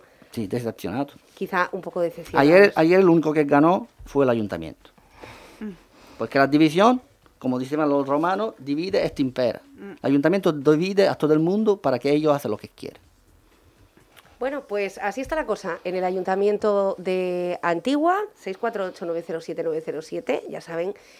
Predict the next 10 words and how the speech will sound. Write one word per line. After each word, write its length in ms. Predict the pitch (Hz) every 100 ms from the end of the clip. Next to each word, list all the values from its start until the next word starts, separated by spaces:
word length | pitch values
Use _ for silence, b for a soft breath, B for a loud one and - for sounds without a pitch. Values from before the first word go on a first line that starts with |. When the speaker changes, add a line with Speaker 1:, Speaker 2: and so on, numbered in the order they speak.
| b -
Speaker 2:
es 160 | 156
el 80 | 180
teléfono 560 | 170 175 - 180 185 -
en 120 | 165
caso 340 | 156 170 - 175
de 200 | 170 165
réplica 440 | 165 165 214 294
y 60 | 220
micros 340 | 180 196 214
abiertos 500 | 196 175 170 185 180